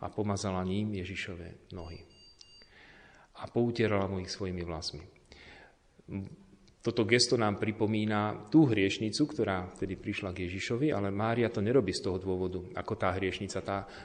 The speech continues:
hriešnica prichádza s takou lútosťou a akoby s takou prosbou za Ježišom, aby jej odpustil jej hriechy. Mária to robí z vďačnosti.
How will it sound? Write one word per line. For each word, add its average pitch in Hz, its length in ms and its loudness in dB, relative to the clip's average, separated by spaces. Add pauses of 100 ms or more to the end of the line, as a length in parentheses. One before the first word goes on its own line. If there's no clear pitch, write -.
(120)
hriešnica 117 520 4 (280)
prichádza 120 480 2
s - 80 0
takou 123 240 2
lútosťou 127 680 6 (1600)
a 101 120 4 (760)
akoby 113 320 2
s - 140 0
takou 120 320 2
prosbou 107 500 6
za 98 160 2
Ježišom, 92 400 -2
aby 92 240 0
jej 95 60 2
odpustil 107 580 2
jej 90 160 -2
hriechy. 101 400 -2 (1400)
Mária 110 420 6 (160)
to - 80 0
robí 104 240 0
z 98 160 -4
vďačnosti. 101 640 0